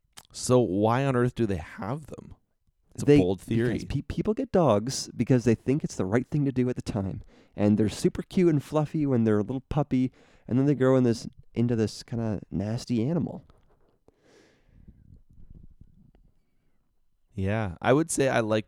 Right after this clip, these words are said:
Speaker 1: maybe two percent of dogs I meet.
Speaker 2: Yeah,
Speaker 1: No,
Speaker 2: I
Speaker 1: maybe
Speaker 2: would,
Speaker 1: more than
Speaker 2: I
Speaker 1: that.
Speaker 2: would
Speaker 1: Maybe, maybe ten.
Speaker 2: Ten percent of dogs.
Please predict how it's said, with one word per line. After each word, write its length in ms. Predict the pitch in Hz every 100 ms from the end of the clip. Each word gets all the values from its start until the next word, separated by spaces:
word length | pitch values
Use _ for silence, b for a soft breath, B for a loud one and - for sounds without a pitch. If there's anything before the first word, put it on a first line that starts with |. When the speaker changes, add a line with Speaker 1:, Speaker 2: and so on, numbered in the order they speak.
| -
Speaker 1:
maybe 500 | 104 95 92 92 87 -
two 160 | -
percent 340 | - 80 - 78
of 80 |
dogs 300 | 76 76 76
I 100 | -
meet. 240 | - - - _ _ _ _ _ _ _ _ _ _ _ _ _ _ _ _
Speaker 2:
Yeah, 460 | 95 92 92 95 87
Speaker 1:
No, 320 | 131 143 143
Speaker 2:
I 60 | 98
Speaker 1:
maybe 80 | 95
Speaker 2:
would, 80 |
Speaker 1:
more 200 | 98 90
than 120 | 85 80
Speaker 2:
I 80 |
Speaker 1:
that. 60 | 101
Speaker 2:
would 60 | 101
Speaker 1:
Maybe, 240 | 110 104 -
maybe 220 | 101 90
ten. 340 | - - - - _ _ _ _ _ _ _ _ _ _ _ -
Speaker 2:
Ten 160 | 110
percent 220 | 104 113 104
of 60 |
dogs. 440 | 95 98 104 -